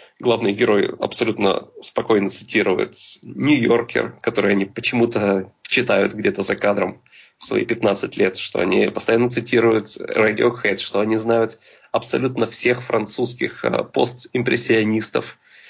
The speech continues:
независимо от того, это художник или, э, какой-то культовый французский режиссер, которого в пятнадцать лет как-то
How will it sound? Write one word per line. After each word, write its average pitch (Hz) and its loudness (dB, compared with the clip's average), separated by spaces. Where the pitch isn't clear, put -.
независимо 107 2
от 104 -2
того, 107 4
это 104 0
художник 110 2
или, 92 4
э, - 0
какой-то - 0
культовый 104 4
французский 104 -2
режиссер, 101 0
которого 104 0
в - -6
пятнадцать - 0
лет 214 2
как-то - 0